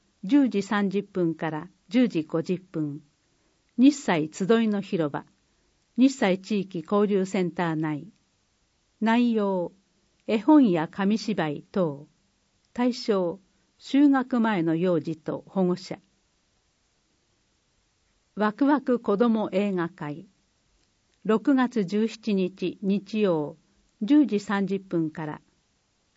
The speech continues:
内容、フランダースの犬、約九十分。対象、幼児から。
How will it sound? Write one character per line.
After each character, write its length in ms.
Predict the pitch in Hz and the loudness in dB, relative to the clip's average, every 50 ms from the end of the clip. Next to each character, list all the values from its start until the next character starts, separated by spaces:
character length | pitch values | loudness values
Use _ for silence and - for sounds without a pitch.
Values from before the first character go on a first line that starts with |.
| _ - | _ -6
内 280 | 190 196 208 220 220 208 | -2 -2 0 0 0 2
容、 360 | 190 180 175 170 165 185 - _ _ _ _ _ _ _ _ _ _ | 2 2 2 0 -2 -4 -10 _ _ _ _ _ _ _ _ _ _
フ 180 | - - 247 | -6 -2 2
ラ 120 | 247 269 277 | 4 4 4
ン 140 | 269 254 233 | 4 4 4
ダ 160 | 240 208 175 | 2 0 0
ー 40 | 185 | -2
ス 140 | - - | -2 -2
の 220 | 180 165 165 156 160 | 0 0 2 2 2
犬、 340 | 165 165 165 165 165 165 - _ _ _ _ _ _ _ _ _ _ _ - | 0 0 0 0 -2 -2 -6 _ _ _ _ _ _ _ _ _ _ _ -6
約 260 | 208 220 214 - 160 | -6 -4 -4 -4 -6
九 240 | 160 - - 202 190 | -6 -4 -4 -4 -4
十 160 | - 190 180 | -4 -6 -8
分。 400 | 185 - - 156 156 151 151 151 _ _ _ _ _ _ _ _ _ _ _ _ _ _ _ | -8 -8 -8 -6 -6 -6 -8 -10 _ _ _ _ _ _ _ _ _ _ _ _ _ _ _
対 220 | - 247 269 269 | -4 -2 0 0
象、 540 | 262 - - - 226 208 196 185 170 - - _ _ - | 0 -2 -4 -2 -2 0 0 -2 -2 -4 -8 _ _ -6
幼 200 | 208 202 247 233 | -2 0 0 0
児 160 | 190 - 165 151 | 0 -2 -6 -10
か 180 | - - 151 | -10 -10 -12
ら。 140 | - 175 - | -12 -14 -18